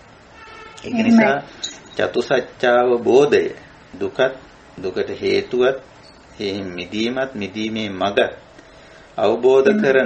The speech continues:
Speaker 1: නොගෙන බැහැ මේ කාර්ය කරන්න.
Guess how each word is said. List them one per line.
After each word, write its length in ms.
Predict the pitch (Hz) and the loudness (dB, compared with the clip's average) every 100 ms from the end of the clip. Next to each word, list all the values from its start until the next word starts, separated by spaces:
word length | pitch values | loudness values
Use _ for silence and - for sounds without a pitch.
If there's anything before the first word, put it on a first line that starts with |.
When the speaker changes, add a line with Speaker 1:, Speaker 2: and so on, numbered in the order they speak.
| 98 | 0
Speaker 1:
නොගෙන 520 | 98 98 135 151 117 95 127 214 - - - - - - - - - 101 | -4 -2 0 0 -2 -4 -4 -8 -14 -20 -20 -20 -20 -20 -20 -20 -20 -16
බැහැ 360 | 113 127 160 139 | -2 -2 0 0
මේ 180 | 101 90 | -2 0
කාර්ය 400 | 107 107 95 87 | 2 2 2 -4
කරන්න. 340 | - 90 - | -4 -4 -4